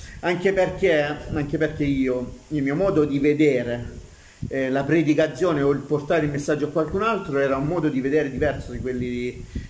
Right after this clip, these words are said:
che avevano i testimoni di Geova e che hanno i testimoni di Geova, cioè di quello di voler a tutti i costi dare un prodotto o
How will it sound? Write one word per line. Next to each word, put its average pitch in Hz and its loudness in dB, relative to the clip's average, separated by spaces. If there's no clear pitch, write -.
che 139 0
avevano 135 0
i 127 -2
testimoni 143 -2
di 131 0
Geova 170 4
e 139 -4
che 165 -2
hanno 139 0
i 123 -2
testimoni 127 -2
di 127 -4
Geova, 123 -2
cioè 151 2
di 135 -2
quello 160 4
di 135 0
voler 143 2
a 131 -2
tutti 139 -6
i 131 -4
costi 139 0
dare 147 0
un 147 -2
prodotto 190 2
o 165 2